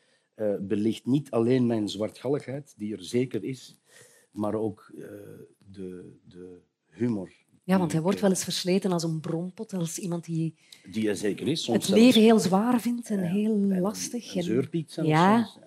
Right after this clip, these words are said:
Speaker 1: ja.
Speaker 2: ja.
Speaker 1: Maar, eh, die, wat ik net zei, dat ik een zekere herkenning had. Bedoel, ik, eh, eh, een zekere neiging tot somberte is mij ook niet vreemd. Maar ik vind ook, eh, ik vind, ik, ik vind dat er veel redenen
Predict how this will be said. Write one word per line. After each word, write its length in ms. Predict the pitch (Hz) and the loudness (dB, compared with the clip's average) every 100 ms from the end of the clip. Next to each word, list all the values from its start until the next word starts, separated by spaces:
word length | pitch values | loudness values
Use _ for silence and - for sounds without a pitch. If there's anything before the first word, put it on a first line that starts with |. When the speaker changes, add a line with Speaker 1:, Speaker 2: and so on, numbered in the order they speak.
| - | -6
Speaker 1:
ja. 200 | 156 175 | 0 0
Speaker 2:
ja. 40 | 208 - | 0 -2
Speaker 1:
Maar, 400 | 120 120 120 113 - _ | 2 4 4 0 -6 _
eh, 560 | 104 107 104 98 90 76 - _ _ _ _ _ _ | -4 -2 0 -2 -6 -10 -14 _ _ _ _ _ _
die, 460 | 95 95 151 120 - 107 - | -12 -2 0 0 -6 -14 -10
wat 180 | 107 113 | -4 -2
ik 100 | 104 | 0
net 200 | 110 - | -2 0
zei, 200 | 143 151 | -2 0
dat 160 | 117 | 0
ik 240 | 104 - 101 - | -2 -8 -14 -18
een 300 | 101 101 104 | -20 -18 -8
zekere 320 | 104 104 95 | -4 -4 -6
herkenning 460 | 90 90 120 147 143 | -8 -8 -6 -4 -4
had. 200 | 131 - | -8 -10
Bedoel, 300 | 107 107 98 | -12 -10 -12
ik, 100 | - _ 101 | -18 _ -16
eh, 140 | 101 98 - _ _ _ _ _ _ | -14 -16 -18 _ _ _ _ _ _
eh, 240 | - 107 - - _ | -14 -12 -14 -18 _
een 340 | 107 110 107 - _ | -6 -4 -4 -10 _
zekere 420 | - 120 117 107 | -8 -6 -4 -4
neiging 340 | 110 135 143 123 | -2 0 0 -2
tot 160 | 110 - | -6 -6
somberte 420 | 143 123 - - | -4 -4 -6 -10
is 140 | - | -6
mij 220 | 170 - | -4 -2
ook 140 | 104 117 | -2 -4
niet 140 | 165 | -6
vreemd. 480 | - 175 214 208 _ _ - - - | -6 -8 -8 -10 _ _ -20 -20 -18
Maar 180 | - 107 | -8 -4
ik 120 | 107 | -4
vind 320 | - 107 - | -6 -10 -8
ook, 200 | 107 92 | -12 -12
eh, 80 | 107 95 90 87 | -10 -8 -10 -14
ik 80 | 90 | -20
vind, 200 | - 98 - _ _ _ - | -14 -14 -14 _ _ _ -20
ik, 80 | - 98 98 - 80 | -20 -18 -18 -18 -14
ik 140 | 95 | -8
vind 140 | - | -4
dat 140 | 139 - | -2 -2
er 80 | 98 | -2
veel 180 | 113 | 0
redenen 520 | 104 135 165 170 139 | 4 6 6 4 2